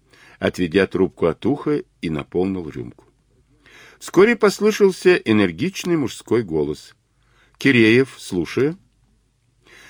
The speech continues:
Родион левой рукой держал газету с портретом собеседника.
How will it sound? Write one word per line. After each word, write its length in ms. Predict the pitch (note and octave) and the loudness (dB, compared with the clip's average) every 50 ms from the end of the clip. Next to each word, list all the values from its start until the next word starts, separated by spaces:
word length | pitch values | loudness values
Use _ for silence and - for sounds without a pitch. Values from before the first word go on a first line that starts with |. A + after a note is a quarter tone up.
| - - - - | -20 -20 -10 -2
Родион 440 | G2+ G#2+ B2+ A2+ A#2 C#3+ D3+ C#3 B2 | 0 0 2 2 4 4 4 4 6
левой 280 | B2 C#3+ C3+ B2 C3 | 4 4 6 6 6
рукой 320 | B2 B2 A2 - C3+ B2 G#2+ | 6 4 4 4 4 4 4
держал 420 | G2 G#2+ F#2 E2+ G2+ G#2+ G#2+ G2 | 4 2 2 4 2 2 2 2
газету 480 | E2 F#2 F2+ E2+ F#2 G2+ G2 - F#2+ E2+ | 2 2 2 2 4 2 2 2 -2 -6
с 100 | - - | -8 -6
портретом 680 | - - F2+ D#2+ - - - F#2+ G2 F#2 - F2+ E2 | -4 -2 -2 -2 -4 -4 0 2 2 2 0 -6 -8
собеседника. 880 | - - - D#2 D2+ D2+ - - F#3 G3 D3 A2 D#2+ - - C2 B1 B1 | -8 -8 -10 -10 -10 -10 -6 -4 -4 -2 -2 -4 -8 -8 -8 -12 -12 -12